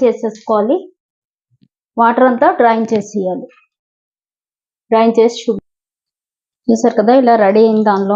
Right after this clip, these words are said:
మనం ఏం చేయాలంటే ఫస్ట్ ప్యాన్ పెట్టి ఇక్కడ ఆయిల్ పెట్టుకోవాలి. ఆయిల్ పెట్టి ఒకసారి ఇప్పుడు దీనిలో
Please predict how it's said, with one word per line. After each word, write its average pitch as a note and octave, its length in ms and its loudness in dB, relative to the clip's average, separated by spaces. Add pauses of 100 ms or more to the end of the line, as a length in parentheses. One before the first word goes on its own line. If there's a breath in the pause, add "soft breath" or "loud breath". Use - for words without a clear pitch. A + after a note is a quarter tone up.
మనం G3 160 -2 (100)
ఏం F3+ 160 -4
చేయాలంటే F#3 460 -2 (160)
ఫస్ట్ G#3 340 -4
ప్యాన్ G3+ 260 0
పెట్టి A3+ 280 -2
ఇక్కడ B3+ 160 -2 (100)
ఆయిల్ G#3 240 2
పెట్టుకోవాలి. G#3 500 -2 (580)
ఆయిల్ G#3+ 220 2
పెట్టి G#3 220 0
ఒకసారి G#3+ 460 0 (880)
ఇప్పుడు A3 220 2 (460)
దీనిలో A3+ 320 4